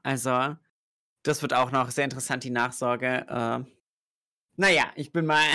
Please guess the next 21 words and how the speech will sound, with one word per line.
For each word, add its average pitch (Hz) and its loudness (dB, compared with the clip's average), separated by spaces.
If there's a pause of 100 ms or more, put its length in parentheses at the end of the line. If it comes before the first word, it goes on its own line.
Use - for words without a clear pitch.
(100)
<laughs> - -6
ich, 208 0 (320)
wie 190 2
gesagt, 165 2
ich, 160 -6
äh, 156 2
lass 165 2
es 170 -8
mal 147 2
auf 139 0
mich 139 -4
zukommen. 139 -2 (640)
Noch 160 0
Vorbereitung, 139 0 (140)
Vorbereitungen 143 -2
müssen 131 -4
noch 123 -4
getroffen 127 -6
werden, 117 -2
aber - -12 (260)
es - -14